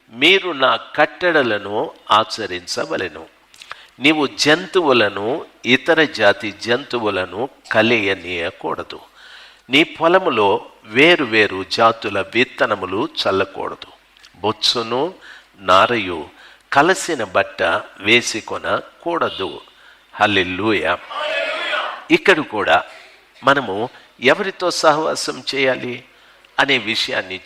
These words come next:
చెప్తూ అంటాడు, "మీరు నా కట్టడలను ఆచరించాలి." మీరు విమోచింపబడ్డారు కదా, విమోచింపబడిన వారు నా కట్టడలను ఆచరించాలి. "నీ జంతువులను,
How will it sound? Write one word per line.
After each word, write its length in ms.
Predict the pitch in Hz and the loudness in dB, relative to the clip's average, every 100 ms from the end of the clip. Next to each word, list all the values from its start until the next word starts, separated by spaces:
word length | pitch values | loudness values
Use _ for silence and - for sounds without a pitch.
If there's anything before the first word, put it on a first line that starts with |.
| - | -6
చెప్తూ 380 | - - 165 - - | -8 -6 -6 -6 -4
అంటాడు, 380 | 101 95 90 - - - - - | -4 -2 -6 -6 -14 -20 -20 -2
"మీరు 460 | 120 110 90 101 135 - _ | 0 0 -2 -6 -8 -14 _
నా 160 | 98 101 - - | -4 -4 -4 -4
కట్టడలను 960 | 123 - 170 139 113 95 90 95 160 - | -4 0 0 2 0 -2 -4 -4 -4 -2
ఆచరించాలి." 960 | 98 - - - 80 - - - - - - _ _ _ _ - | -4 -4 -6 -8 -14 -12 -8 -8 -8 -14 -18 _ _ _ _ 0
మీరు 200 | 131 139 | 2 2
విమోచింపబడ్డారు 1200 | 107 123 160 202 - 170 165 160 160 156 151 160 | 0 2 6 4 4 0 0 2 2 6 4 4
కదా, 580 | - 147 165 180 - - - - - - _ - | 2 4 8 6 4 -4 -18 -20 -20 -20 _ -2
విమోచింపబడిన 1000 | 120 185 208 - 143 113 107 98 95 92 | 2 6 6 4 -2 0 -2 -2 -2 -2
వారు 440 | 92 92 107 - - _ | 0 2 0 -4 -8 _
నా 140 | 90 98 | 0 0
కట్టడలను 920 | - 123 135 - - 98 92 95 143 - 101 | 0 0 0 0 0 2 0 -4 -6 -2 2
ఆచరించాలి. 840 | 104 98 87 85 - 87 - - - - - - - _ _ - - - - _ | 2 -2 -8 -8 -6 -4 -6 -10 -20 -20 -20 -20 -20 _ _ -20 -20 -20 -20 _
"నీ 300 | 120 156 160 - | 2 2 2 0
జంతువులను, 960 | 147 190 - 180 127 92 92 98 135 | 0 0 -2 0 2 2 -2 -8 -12